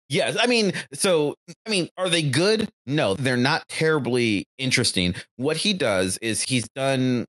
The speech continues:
he's done a bunch of Marvel ones and D C ones. And he is clearly a massive comic book geek. So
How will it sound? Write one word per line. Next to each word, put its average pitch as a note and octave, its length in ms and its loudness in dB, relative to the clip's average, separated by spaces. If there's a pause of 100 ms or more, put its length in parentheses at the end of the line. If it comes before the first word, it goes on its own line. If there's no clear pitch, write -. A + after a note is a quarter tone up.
he's A#2 120 -6
done B2 180 2
a G#2+ 80 2
bunch B2 180 0
of B2 60 2
Marvel B2+ 280 2
ones C#3+ 220 0
and A#2 240 0
D A#2 140 2
C G#2+ 200 2
ones. D#2+ 300 0 (320)
And G#2+ 400 -2 (180)
he D#3+ 180 0
is C3+ 200 0 (100)
clearly F3+ 800 0 (140)
a A2+ 480 -2 (100)
massive B2 800 0
comic A2 320 -2
book D3 200 -8
geek. G3 360 -4 (100)
So A#2+ 520 0